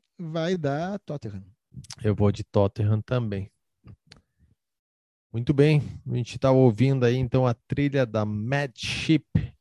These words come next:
Speaker 2: que é a nossa trilha das apostas.
Speaker 1: E que tenho certeza que embalou muitos blocos de carnaval nesses últimos dias.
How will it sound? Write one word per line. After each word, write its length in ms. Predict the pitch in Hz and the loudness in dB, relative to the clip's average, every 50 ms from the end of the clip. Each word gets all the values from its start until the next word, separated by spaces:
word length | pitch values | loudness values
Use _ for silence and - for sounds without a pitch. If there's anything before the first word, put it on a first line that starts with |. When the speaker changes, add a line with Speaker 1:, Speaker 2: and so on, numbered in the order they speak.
| _ | _
Speaker 2:
que 80 | - 120 | -2 0
é 20 | |
a 80 | 113 110 | 0 2
nossa 260 | 117 120 - - 123 | 2 2 2 0 -2
trilha 320 | - - 120 127 131 127 117 | -2 -2 -2 0 0 0 2
das 260 | 110 117 113 107 110 | 2 2 2 2 2
apostas. 1000 | 107 101 - _ _ - 170 165 160 151 - - - 160 156 147 - - - - - _ _ _ _ _ _ _ _ _ _ _ _ _ _ - | 0 -2 -4 _ _ 2 4 4 4 2 -2 -6 -4 -4 -4 -4 -4 -8 -12 -14 -16 _ _ _ _ _ _ _ _ _ _ _ _ _ _ -10
Speaker 1:
E 120 | 185 180 190 | -10 -10 -10
que 260 | - - 175 185 196 | -10 -10 -8 -8 -6
tenho 180 | - 190 190 190 | -6 -6 -6 -6
certeza 480 | - - 196 180 - 170 170 165 185 | -6 -8 -8 -8 -6 -6 -4 -4 -6
que 140 | - - 196 | -6 -6 -6
embalou 580 | 202 190 180 190 175 156 143 147 156 175 196 208 | -6 -4 -4 -4 -4 -4 -4 -4 -4 -4 -4 -6
muitos 220 | 185 180 202 - | -8 -8 -10 -10
blocos 320 | 190 170 170 180 175 190 | -10 -10 -8 -8 -6 -6
de 80 | 165 175 | -6 -6
carnaval 580 | - 175 165 165 165 156 143 135 135 139 160 170 | -6 -8 -8 -8 -8 -8 -8 -8 -8 -6 -6 -6
nesses 440 | 175 170 160 - - 170 165 156 | -8 -8 -10 -10 -10 -10 -10 -8
últimos 280 | 156 165 - 190 180 135 | -10 -10 -8 -8 -6 -6
dias. 180 | 107 113 113 | -6 -6 -6